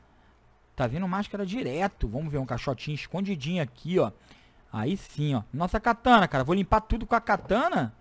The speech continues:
Que isso? Aí, aí é correr pra braço, né?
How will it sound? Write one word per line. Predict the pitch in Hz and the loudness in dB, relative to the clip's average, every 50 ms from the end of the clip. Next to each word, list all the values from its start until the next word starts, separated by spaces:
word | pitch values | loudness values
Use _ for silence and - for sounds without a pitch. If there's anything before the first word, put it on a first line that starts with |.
| _ - _ _ _ _ _ _ _ _ _ _ | _ -20 _ _ _ _ _ _ _ _ _ _
Que | - - 180 196 190 | 0 4 6 6 8
isso? | 170 151 151 156 196 240 - - - 156 135 117 | 6 6 2 0 -2 -2 -4 -6 -6 -4 -2 -2
Aí, | 123 175 262 392 415 214 | -2 -2 -2 -2 -2 -2
aí | 415 415 427 220 233 226 220 226 226 220 | 0 0 0 0 0 0 -2 -2 -2 -2
é | 208 | -4
correr | - - 208 196 190 | 2 2 4 4 6
pra | - - 151 | 6 4 4
braço, | 131 127 117 123 165 190 - - - 190 | 4 2 2 4 4 4 2 0 -4 -2
né? | 170 139 113 101 | -2 -2 -2 -4